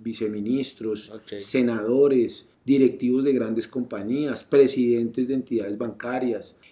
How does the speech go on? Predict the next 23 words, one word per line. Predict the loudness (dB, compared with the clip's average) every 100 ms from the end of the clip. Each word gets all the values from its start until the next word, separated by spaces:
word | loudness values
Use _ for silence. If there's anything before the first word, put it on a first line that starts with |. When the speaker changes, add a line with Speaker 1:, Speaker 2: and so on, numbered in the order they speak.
| -10
Speaker 1:
Entonces, | -8 -2 -2 -2 -2 -4 -6 _ -4
ese | -2 -2
relacionamiento | 2 2 4 0 -2 -2 -6 -4
público, | 0 2 2 -2 2 4 4 -4 -8
esa | -8 -4 -4 0
amistad | 0 0 -6 -6 -6
que | -6 -8
se | -8
genera | -10 -8 -8
en | -8
ese | -10 -8
curso, | -6 -6 -6 -12 -16 -20 -20 -6
me | -4
permite | -2 -2 -2 0 2 0 -2 -4
llevar | -2 0 -4 -8 -12 -14
a, | -12 -8 -8 -10
llevarlos | 0 2 4 2 0 2
a, | 0 0 0
acercarlos | -4 -2 -4 -4 -8 -6 -4 -4
a | -4
ellos | -4 -6
a | -10 -10
Tenjo | -8 -8 -10